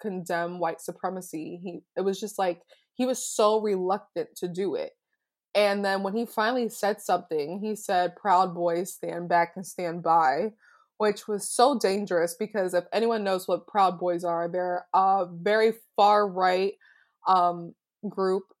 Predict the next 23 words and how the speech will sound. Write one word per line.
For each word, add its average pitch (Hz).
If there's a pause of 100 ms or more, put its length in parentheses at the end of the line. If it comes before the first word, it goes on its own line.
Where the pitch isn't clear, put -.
(460)
They 185
have 185 (520)
tight 277
connections 196
with 180
white 180
supremacist 180
groups 175
like 170
the 160 (100)
Ku 185
Klux 185
Klan. 240 (880)
And 226
they 233
have, 233
like, 214
this 190 (120)
anti-white 220 (120)
guilt 185
agenda, 180 (100)
anti-Muslim 185
rhetoric, 175